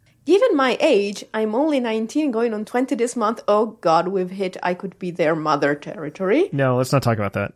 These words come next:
Speaker 2: Uh, <laughs>
Speaker 1: Yeah. <laughs> You could not be his father. I could be his mother. But anyway,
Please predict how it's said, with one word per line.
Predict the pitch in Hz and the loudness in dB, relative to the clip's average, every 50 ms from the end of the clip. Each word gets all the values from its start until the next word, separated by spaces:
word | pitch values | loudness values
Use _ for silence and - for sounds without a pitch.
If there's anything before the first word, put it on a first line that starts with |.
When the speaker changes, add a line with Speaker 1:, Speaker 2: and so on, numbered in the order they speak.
| _ | _
Speaker 2:
Uh, | - 131 127 139 131 107 110 127 127 - - - | -2 0 2 4 4 4 2 2 0 0 -2 -4
<laughs> | - 302 320 294 226 - 175 165 | -2 0 0 0 0 -2 -2 -2
Speaker 1:
Yeah. | 214 202 196 - - - 196 - 330 311 - 359 277 294 - 359 240 - - 254 - 277 - 320 - - | 0 2 2 4 4 2 2 2 2 2 2 2 2 2 2 2 2 2 2 0 0 0 -2 -4 -4 -4
<laughs> | 220 - | -6 -2
You | 233 311 370 | -2 0 2
could | - 403 349 | 2 2 2
not | 277 269 262 247 262 | 2 2 0 0 -2
be | 262 254 240 254 | -4 -4 -4 -4
his | 247 240 226 | -6 -8 -6
father. | - 233 226 214 185 185 185 - | -2 2 2 2 2 2 0 0
I | - 214 220 233 | 0 0 0 -2
could | 233 214 185 | -2 -6 -8
be | 175 170 | -6 -6
his | 190 175 180 - | -6 -8 -8 -8
mother. | 165 151 156 160 151 - - | -8 -6 -4 -4 -6 -4 -2
But | 196 214 208 | 0 0 2
anyway, | 196 196 185 170 170 165 | 0 0 2 2 2 0